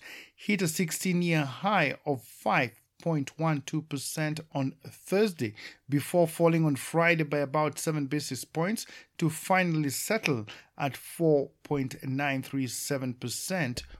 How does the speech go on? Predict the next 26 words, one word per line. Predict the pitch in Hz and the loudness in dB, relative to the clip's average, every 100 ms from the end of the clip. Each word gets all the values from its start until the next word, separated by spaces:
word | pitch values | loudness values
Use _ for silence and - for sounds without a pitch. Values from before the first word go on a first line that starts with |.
| - | -10
where | 131 131 | -2 0
it | 123 117 | 0 -2
closed | - 131 120 107 - 113 | -4 -4 -2 -6 -10 -8
the | 110 | -6
week. | 117 110 - - _ - - _ _ _ _ _ 113 | -6 -6 -10 -18 _ -20 -20 _ _ _ _ _ -2
Meanwhile, | 113 123 156 196 202 160 139 120 | 2 8 10 10 8 8 6 4
the | 113 123 | 2 0
yield | 107 139 156 147 139 | 2 8 8 8 6
on | |
the | 131 | 0
benchmark | 120 139 143 147 135 120 | 2 4 4 2 0 0
ten-year | - 151 147 135 | 0 0 2 2
Treasury | - 147 135 131 120 | 2 2 2 -2 -2
bond | 113 147 170 160 - | 0 2 2 0 2
added | 151 147 143 | 4 4 2
about | 131 139 135 - | 2 2 2 0
two | 160 | 0
basis | 151 151 143 123 | 2 0 0 -2
points | - 165 175 240 - - - _ _ - | 0 0 2 0 -4 -14 -20 _ _ 0
to | 156 | 0
four | - 220 185 123 - | 2 6 8 6 0
point | - 156 131 | 0 2 2
zero | 110 151 135 | 2 2 2
six | - 135 - | 2 -2 -2
two | - - 135 107 - _ | -6 -2 -2 -2 -8 _
percent. | - 113 - 127 - - | -8 -4 -4 -4 -6 -12